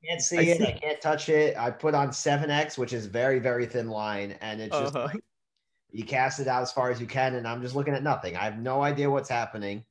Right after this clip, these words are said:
Speaker 2: Mm-hmm.
Speaker 1: So I can't even imagine what you're doing. And you're using spin rods mostly? I mean, how do you cast a size thirty hook, which, by the way, I've never seen or never used 'cause that's way too small?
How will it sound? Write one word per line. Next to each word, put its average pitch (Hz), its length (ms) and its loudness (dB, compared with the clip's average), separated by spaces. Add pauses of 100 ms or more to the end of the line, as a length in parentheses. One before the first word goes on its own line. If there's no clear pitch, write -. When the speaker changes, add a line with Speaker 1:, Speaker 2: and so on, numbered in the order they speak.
(240)
Speaker 2:
Mm-hmm. 156 400 -4 (320)
Speaker 1:
So 139 100 4
I 139 80 4
can't 165 260 0
even 185 140 0
imagine 123 800 -2 (320)
what 123 280 -2
you're 127 140 2
doing. 101 400 -2
And 123 160 -4
you're 160 100 2
using 170 440 0
spin 147 480 0
rods 208 360 0
mostly? 220 540 -2
I 135 100 2
mean, 143 140 2
how 156 140 2
do 185 60 -4
you 185 100 -2
cast 151 540 0
a 117 420 -2 (380)
size 143 480 2
thirty 131 280 2
hook, 117 220 -2
which, 123 140 -2
by 139 140 4
the 131 60 2
way, 117 140 4
I've 113 180 -2
never 120 260 0
seen 113 300 -6
or 107 80 -6
never 104 220 -4
used 101 280 -6
'cause 110 100 -10
that's 98 180 -8
way 101 180 -4
too 101 140 -12
small? - 380 -14